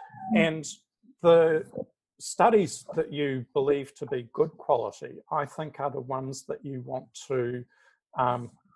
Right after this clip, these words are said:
Speaker 2: A, replicate, and B, use as your roadmap. And I
Speaker 1: Mm.
Speaker 2: mean that in, in all sorts of different ways.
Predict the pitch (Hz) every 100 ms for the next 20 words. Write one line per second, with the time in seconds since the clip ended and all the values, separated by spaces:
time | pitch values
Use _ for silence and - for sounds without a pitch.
0 | _ 143 165 123 131 - 151 - 113 -
1 | _ 147 143 180 190 165 147 _ 151 196
2 | 240 196 - 156 - 135 156 156 123 139
3 | 147 147 139 113 - _ _ _ - -
4 | - 214 208 202 196 - 156 156 160 -
5 | - 160 180 214 - 196 - 143 165 -
6 | 139 127 139 131 - 110 - -